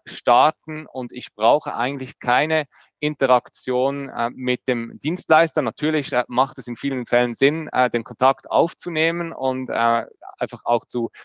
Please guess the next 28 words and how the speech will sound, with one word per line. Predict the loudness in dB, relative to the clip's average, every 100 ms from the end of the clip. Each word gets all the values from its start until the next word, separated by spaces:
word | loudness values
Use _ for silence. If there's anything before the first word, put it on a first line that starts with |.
| -14
zu | -14
sprechen, | 0 0 0 -4 -6 2
was | 2 2
sich | -8 -8
am | -2
besten | -2 -2 -6
eignet | 0 2 2 0 -6 -4
und | -6 -6 -6
wie, | -6 -4 -6
wie | -8 -4
man | 0 0 0
die, | -8
die | -10 -2
Services | 2 2 2 -6
am | -2
besten | -2 -2 -4
nutzt. | 0 0 -2 _ -20 _
Aber | 2 4 4
grundsätzlich | 2 2 2 2 0 -4 -2
ist | -4 -2
es, | -4 -4 0
äh, | 2 2
Self-Service. | 0 2 4 2 0 2 2 0 -2 _ _ -12
Ich | -8 0
kann | 0 0
das | -6
vierundzwanzig | -4 -4 -4 0 0 0 -6 -14
sieben, | -14 -14 -12